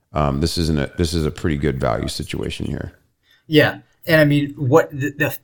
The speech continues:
Speaker 2: just the thought I'll offer on Dynasty here is I think that, uh, what you're probably gonna get just in this coming season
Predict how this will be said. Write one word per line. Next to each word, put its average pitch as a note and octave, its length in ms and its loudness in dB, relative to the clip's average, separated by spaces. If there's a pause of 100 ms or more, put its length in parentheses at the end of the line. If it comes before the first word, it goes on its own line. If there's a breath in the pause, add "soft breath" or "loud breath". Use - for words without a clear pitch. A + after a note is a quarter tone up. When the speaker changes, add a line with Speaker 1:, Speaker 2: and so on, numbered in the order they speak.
Speaker 2:
just A#2+ 220 0
the C3+ 100 2
thought D3 320 2
I'll B2 160 0
offer B2 320 2
on A2+ 140 0
Dynasty A#2 460 0
here A2+ 240 -2
is A#2 180 -6
I A2+ 100 -8
think - 480 -4
that, G#2+ 400 -6
uh, A2 320 0
what A#2 340 -6
you're C3 140 0
probably C3 460 -2
gonna A#2 240 -2
get A#2 460 -2 (480)
just B2+ 260 -2
in B2+ 120 0
this C3 160 0
coming G2+ 380 0
season A2+ 680 0